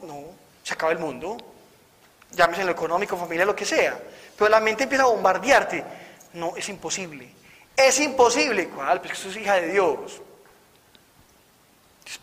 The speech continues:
puede ser posible, ¿por qué no? Entonces la mente te bombardea y la mente juega, y lo que más nota uno en la parte espiritual,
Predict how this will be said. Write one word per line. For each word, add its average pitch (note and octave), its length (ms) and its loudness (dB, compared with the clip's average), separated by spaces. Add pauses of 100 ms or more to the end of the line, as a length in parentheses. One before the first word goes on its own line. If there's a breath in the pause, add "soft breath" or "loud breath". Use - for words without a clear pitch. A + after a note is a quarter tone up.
puede A#2 180 -18
ser B2+ 140 -18
posible, C3 540 -20 (100)
¿por C3+ 140 -18
qué C#3 140 -16
no? - 180 -16 (800)
Entonces - 240 0
la C4 100 8
mente G#3+ 180 2
te A3+ 100 4
bombardea F#3 680 4 (500 loud breath)
y A#3 80 -4
la A3+ 120 8
mente A#3 300 2
juega, C4+ 280 4
y C4 100 -4
lo A3 100 -2
que - 80 -4
más G3+ 120 0
nota A#3+ 200 2
uno B3+ 120 0
en B3 40 4
la A3+ 120 4
parte A3+ 420 4
espiritual, F#3+ 800 2